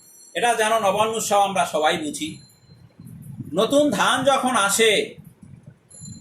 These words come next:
আহ, হেমা-, এই গ্রীষ্ম, শরৎ, হেমন্ত যখন আসবে, শীতের শুরুতে অগ্রহায়ণ মাসে নতুন ধান দিয়ে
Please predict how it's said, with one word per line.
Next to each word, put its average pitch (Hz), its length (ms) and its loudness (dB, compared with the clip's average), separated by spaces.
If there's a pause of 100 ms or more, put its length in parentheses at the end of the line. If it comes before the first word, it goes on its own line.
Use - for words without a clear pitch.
(1500)
আহ, 131 380 2 (340)
হেমা-, 254 420 0
এই 170 140 2
গ্রীষ্ম, - 640 -8
শরৎ, 233 420 2 (220)
হেমন্ত 262 520 2
যখন 202 260 0
আসবে, 156 400 -2 (340)
শীতের 214 320 2
শুরুতে 190 420 -2
অগ্রহায়ণ 180 460 2
মাসে 170 420 0 (460)
নতুন 220 340 -2
ধান 185 300 0
দিয়ে 180 340 -2